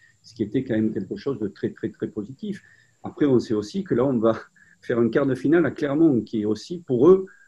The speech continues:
un objectif, euh, numéro un. Donc, quand on va à Clermont, on sait où on met les pieds. Donc, on ne peut pas se permettre de dire qu'on va être favori, euh, bien au contraire. Donc, on, on essaiera de faire le meilleur match possible et bien sûr de le remporter, euh,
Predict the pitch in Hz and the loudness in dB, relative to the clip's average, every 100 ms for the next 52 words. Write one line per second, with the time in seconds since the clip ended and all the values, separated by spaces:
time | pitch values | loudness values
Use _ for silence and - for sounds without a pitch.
0 | - 123 113 98 98 - 180 - 120 110 | 0 4 4 2 -4 -4 -4 -2 -2 2
1 | 117 120 120 190 185 - - _ _ 113 | 4 4 4 2 2 0 -6 _ _ 0
2 | 117 104 123 120 131 123 120 110 107 110 | 2 2 0 0 0 2 2 0 -2 0
3 | 139 185 131 - 165 139 113 113 131 139 | 4 4 4 2 2 4 4 4 2 0
4 | 190 151 104 101 98 113 107 123 - - | 2 2 2 -2 -2 -2 -2 -4 -6 -4
5 | 107 135 110 104 135 - 101 110 - 98 | -4 -2 -2 -2 -4 -4 -2 -2 -4 -10
6 | - 101 104 139 175 143 98 117 120 113 | -8 -4 -2 0 0 0 0 2 2 2
7 | 135 139 175 135 92 - _ _ - 107 | -2 0 0 -2 -8 -16 _ _ -2 -2
8 | 107 117 127 127 131 156 151 139 135 113 | 0 2 2 2 6 6 4 0 0 -2
9 | 104 123 107 104 127 135 117 110 110 104 | -2 -2 0 2 4 4 2 0 -2 -8
10 | 101 98 180 139 95 107 95 95 117 101 | -10 -10 -6 -6 -2 -2 -2 -4 -2 -2
11 | 98 - - 151 160 135 98 | -2 -4 -8 -2 0 0 -4